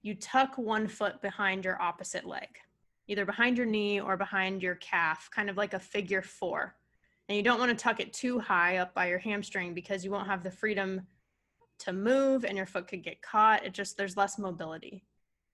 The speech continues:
So that leg that is tucked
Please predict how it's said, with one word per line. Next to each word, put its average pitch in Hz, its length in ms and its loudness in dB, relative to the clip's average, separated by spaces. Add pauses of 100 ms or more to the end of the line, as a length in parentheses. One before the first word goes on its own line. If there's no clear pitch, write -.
(640)
So 226 280 2
that 233 280 6
leg 240 320 4
that 214 240 4
is 269 280 2
tucked - 460 -4